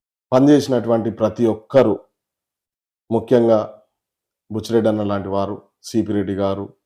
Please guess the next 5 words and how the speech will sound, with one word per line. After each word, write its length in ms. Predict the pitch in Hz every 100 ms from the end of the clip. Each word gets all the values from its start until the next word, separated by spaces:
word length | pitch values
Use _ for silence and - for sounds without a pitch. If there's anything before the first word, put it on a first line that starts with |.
| _ _ _ _ _ _ _ _ 127
తర్వాత 300 | 127 131 127
నిన్న, 360 | 120 120 120
నిన్న 320 | 113 123 120
జరిగినటువంటి 640 | 117 120 127 131 120 120 113
ప్రోగ్రాంలో 680 | - 110 117 113 113 110